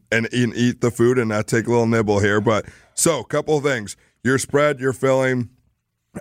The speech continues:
on point, really good. It's actually spicier than pimento cheese that I've had,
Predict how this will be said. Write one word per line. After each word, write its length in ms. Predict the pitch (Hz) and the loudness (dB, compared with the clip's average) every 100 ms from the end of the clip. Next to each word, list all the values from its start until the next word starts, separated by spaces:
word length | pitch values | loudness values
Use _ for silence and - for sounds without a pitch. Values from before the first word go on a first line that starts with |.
| - | -2
on 280 | 120 127 123 | -2 -2 -4
point, 340 | 123 123 123 113 | -4 -4 -4 -4
really 280 | 123 123 | -2 -2
good. 240 | 107 120 113 | 0 0 0
It's 160 | 107 | -2
actually 400 | 120 113 - 120 | -2 -2 -2 -2
spicier 640 | 107 - 113 117 - 135 135 | -2 -2 0 0 0 0 0
than 300 | 120 110 98 - | 0 -4 -8 -4
pimento 480 | 120 110 110 113 110 | -2 0 0 0 -2
cheese 340 | - 113 110 | -2 -2 2
that 120 | 110 | 2
I've 180 | 98 90 | 2 0
had, 480 | - 95 107 127 | -2 0 0 0